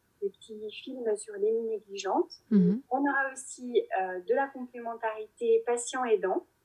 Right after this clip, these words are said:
Speaker 1: à travers le témoignage d'accompagnants de patients aphasiques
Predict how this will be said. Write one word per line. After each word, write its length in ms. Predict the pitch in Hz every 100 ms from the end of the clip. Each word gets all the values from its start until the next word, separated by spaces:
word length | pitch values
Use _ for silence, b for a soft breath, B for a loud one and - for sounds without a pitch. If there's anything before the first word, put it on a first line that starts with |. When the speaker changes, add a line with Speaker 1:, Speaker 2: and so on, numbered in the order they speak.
| -
Speaker 1:
à 40 | 208
travers 360 | - 220 226 214
le 100 | 208
témoignage 580 | 214 220 214 226 226
d'accompagnants 720 | - 214 240 233 226 226 226 214
de 200 | 190 180 180
patients 300 | 190 - 208
aphasiques 680 | 190 - 185 180 311 -